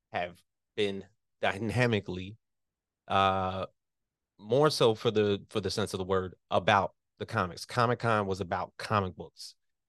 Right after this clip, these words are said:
And it's time, I feel like it's a good place because it's time for a lot of people to just come back to the medium. Come back to us. You have to understand, for those of us that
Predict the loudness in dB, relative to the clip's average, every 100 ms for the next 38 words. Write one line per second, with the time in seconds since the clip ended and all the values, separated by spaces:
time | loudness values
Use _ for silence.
0 | _ _ 0 2 2 -2 -6 -10 _ _
1 | _ _ -2 -2 -2 -6 -2 0 0 -2
2 | -4 -6 -10 _ _ _ _ _ _ -6
3 | -2 0 2 2 -2 -4 -6 0 -2 -2
4 | -2 -2 -2 -8 -8 -10 -12 -4 0 0
5 | 0 -2 0 -2 -2 -4 -4 -4 -2 -4
6 | -2 -2 -2 -2 -4 -4 -2 -2 -6 -12
7 | _ _ -4 2 6 6 6 4 2 -4
8 | -12 _ _ -6 -6 -6 -10 -10 -10 -14
9 | -18 _ _ _ -4 0 2 2 0 0
10 | 0 0 -2 -12 _ _ _ _ -4 2
11 | 6 6 4 -2 -6 -6 -8